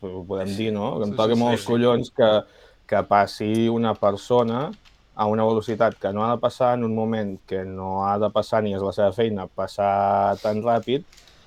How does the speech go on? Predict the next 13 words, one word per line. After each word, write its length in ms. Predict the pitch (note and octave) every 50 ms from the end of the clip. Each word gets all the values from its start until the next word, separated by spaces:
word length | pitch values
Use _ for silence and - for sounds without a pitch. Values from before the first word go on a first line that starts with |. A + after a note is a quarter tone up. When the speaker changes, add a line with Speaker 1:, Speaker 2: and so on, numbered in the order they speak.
| - -
Speaker 1:
i 120 | C3 A#2+ G#2
que 80 | A#2
al 120 | A2+ G#2+ -
final, 540 | - - A2+ G#2 A2 A2 A2+ A#2 A#2+ C3 C3 - _ _ _ _ _ _ _ -
em, 640 | A#2 A2 G#2+ G#2+ G#2+ G#2+ G#2+ G#2 G#2 G#2 G#2 G#2 G#2 G#2+ - _ - _ _ _ -
els 240 | A#2 A2+ A2 G#2+ -
qui 160 | - - A2+
ens 240 | A2 A2 A2 G#2 G#2+
hi 80 | G#2+
entenem 460 | A2 A2 G#2 G#2 A2+ A2 A#2+ B2 B2+ B2
i 40 |
ens 160 | B2 B2 A#2 A#2+
agrada 440 | B2 B2 C3 C3+ B2+ A2 G2 F#2+